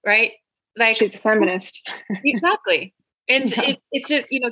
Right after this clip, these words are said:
Speaker 1: the dismissal that women face
Speaker 2: Yep.
Speaker 1: i-, as part of being a woman is, is not a common experience for men, especially when they are listening to each other, with, when they
Speaker 2: Mm-hmm.
Speaker 1: are, when they're,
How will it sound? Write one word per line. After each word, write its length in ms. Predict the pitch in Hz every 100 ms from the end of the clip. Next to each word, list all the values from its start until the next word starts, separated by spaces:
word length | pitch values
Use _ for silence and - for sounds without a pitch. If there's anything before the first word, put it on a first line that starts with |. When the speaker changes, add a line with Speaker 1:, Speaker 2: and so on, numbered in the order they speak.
| 240
Speaker 1:
the 140 | 233
dismissal 960 | 247 247 - 233 269 349 - 277 240 233
that 280 | 202 196 185
women 540 | 226 320 262 190 175 175 -
face 580 | 147 151 262 - - _ _ _ -
Speaker 2:
Yep. 160 | 214
Speaker 1:
i-, 260 | 240 - 214
as 120 | 220 -
part 260 | 262 285 254
of 240 | 226 190
being 240 | 233 220 190
a 80 |
woman 540 | 175 262 262 196 196 226 _ _ _ 277
is, 320 | 277 240 - -
is 200 | 240 226
not 360 | 233 247 302 311 _ -
a 120 | 233
common 460 | 233 - 254 262 240
experience 880 | 220 - 233 247 226 175 180 180 - _ -
for 140 | 214
men, 400 | 196 226 269 165 -
especially 500 | 214 - 294 302 262
when 280 | 214 220 220
they 180 | 208 202
are 300 | 202 196 196
listening 500 | 190 220 220 208 190 185
to 100 | 185
each 200 | 175 240
other, 300 | 262 190 156
with, 220 | 185 190
when 200 | 196 196
they 80 | 196
Speaker 2:
Mm-hmm. 140 | 190 185
Speaker 1:
are, 100 | -
when 160 | 202 196
they're, 180 | 202